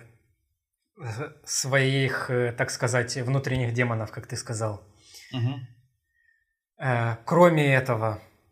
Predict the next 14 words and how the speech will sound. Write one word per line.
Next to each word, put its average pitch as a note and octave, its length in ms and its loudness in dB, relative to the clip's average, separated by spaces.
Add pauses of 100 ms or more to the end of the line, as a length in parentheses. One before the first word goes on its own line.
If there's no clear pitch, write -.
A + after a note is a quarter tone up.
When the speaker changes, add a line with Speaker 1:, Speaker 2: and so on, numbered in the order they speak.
(1000)
Speaker 1:
э, A2+ 480 -6 (2000)
люди, F3+ 640 0 (100)
э, C3+ 440 2
вокруг D3+ 720 -2 (400)
все, D#3+ 220 -8
все - 200 -4
больше D3+ 360 2
и - 20 0
больше C#3+ 420 0
получают C3+ 520 2
информации B2+ 580 -2
о A2+ 40 -6
психических A#2 600 -8
расстройствах C#3+ 720 -2